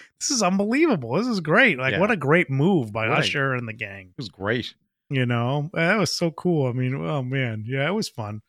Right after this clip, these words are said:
Speaker 2: All right. Well,
Speaker 1: It was
Speaker 2: let's,
Speaker 1: almost
Speaker 2: uh,
Speaker 1: as fun as watching the game, Dave.
Speaker 2: I know. <laughs> The game was great. Not my preferred outcome, but that's okay. Hey, are you a
Speaker 1: Yeah,
Speaker 2: Chiefs
Speaker 1: yeah, you
Speaker 2: fan? Are
Speaker 1: didn't,
Speaker 2: you
Speaker 1: you
Speaker 2: a
Speaker 1: don't wanna
Speaker 2: Niners
Speaker 1: see,
Speaker 2: fan? If you're listening in the, well,
Speaker 1: you
Speaker 2: the,
Speaker 1: don't
Speaker 2: you know, Super Bowl is watched around the world, so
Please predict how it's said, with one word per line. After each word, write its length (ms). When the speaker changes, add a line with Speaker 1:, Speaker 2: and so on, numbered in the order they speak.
Speaker 2:
All 80
right. 320
Well, 320
Speaker 1:
It 40
was 100
Speaker 2:
let's, 100
Speaker 1:
almost 180
Speaker 2:
uh, 40
Speaker 1:
as 60
fun 180
as 100
watching 340
the 80
game, 420
Dave. 480
Speaker 2:
I 120
know. 180
<laughs> 260
The 80
game 220
was 100
great. 420
Not 140
my 200
preferred 480
outcome, 320
but 80
that's 180
okay. 240
Hey, 180
are 40
you 120
a 40
Speaker 1:
Yeah, 100
Speaker 2:
Chiefs 180
Speaker 1:
yeah, 40
you 60
Speaker 2:
fan? 60
Are 40
Speaker 1:
didn't, 100
Speaker 2:
you 80
Speaker 1:
you 20
Speaker 2:
a 60
Speaker 1:
don't 60
wanna 120
Speaker 2:
Niners 180
Speaker 1:
see, 80
Speaker 2:
fan? 240
If 80
you're 100
listening 360
in 60
the, 160
well, 200
Speaker 1:
you 60
Speaker 2:
the, 60
Speaker 1:
don't 100
Speaker 2:
you 60
know, 240
Super 260
Bowl 200
is 160
watched 360
around 220
the 60
world, 320
so 260